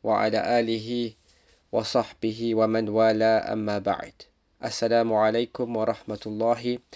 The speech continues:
وبركاته. Today, inshallah, we read from verse thirty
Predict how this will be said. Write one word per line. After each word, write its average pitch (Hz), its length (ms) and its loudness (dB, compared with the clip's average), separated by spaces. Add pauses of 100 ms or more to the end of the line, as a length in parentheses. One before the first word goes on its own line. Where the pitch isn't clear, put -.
(440)
وبركاته. 110 880 2 (920)
Today, 135 300 4
inshallah, 123 560 2 (2000)
we 123 140 2
read 123 180 2
from 123 240 -2
verse 117 220 -2
thirty 127 400 -4